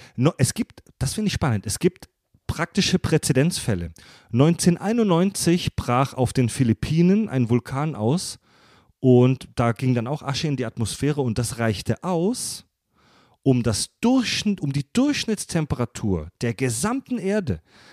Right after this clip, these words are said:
zwei Jahre lang um eins Komma fünf Grad zu senken. Dieser eine Vulkanausbruch in den Philippinen.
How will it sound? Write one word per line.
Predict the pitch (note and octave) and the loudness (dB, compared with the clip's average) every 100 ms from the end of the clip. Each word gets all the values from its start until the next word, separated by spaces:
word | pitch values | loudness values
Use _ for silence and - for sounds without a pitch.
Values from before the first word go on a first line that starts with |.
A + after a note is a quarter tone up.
| _ _ | _ _
zwei | - - F3 | -6 -2 2
Jahre | A#3 G#3+ F#3 G3 | 4 4 2 0
lang | G3 B2+ A2 | 0 0 0
um | G#2+ G2 | -2 -2
eins | D3+ F#3+ G#3 | 0 0 0
Komma | - F#3 | -2 -2
fünf | E3 F#3 G3 - | 2 0 0 -4
Grad | D#3 D#3+ - | -6 -4 -2
zu | D#3 | -2
senken. | C3 D#3+ - D#2 - _ _ _ _ _ _ _ _ | 0 -2 -6 -14 -16 _ _ _ _ _ _ _ _
Dieser | B2+ D3 F3 | 2 4 4
eine | A#3 C#4 C4 F#3+ | 4 6 4 4
Vulkanausbruch | G#3+ - F3+ G#3+ F#3 D3 - E3 - | 2 4 -2 0 0 -2 0 0 0
in | - D3+ | -6 0
den | D#3+ | 0
Philippinen. | D3 D#3+ D3+ - D3 F2+ D#2 | 2 0 0 0 -2 -2 -6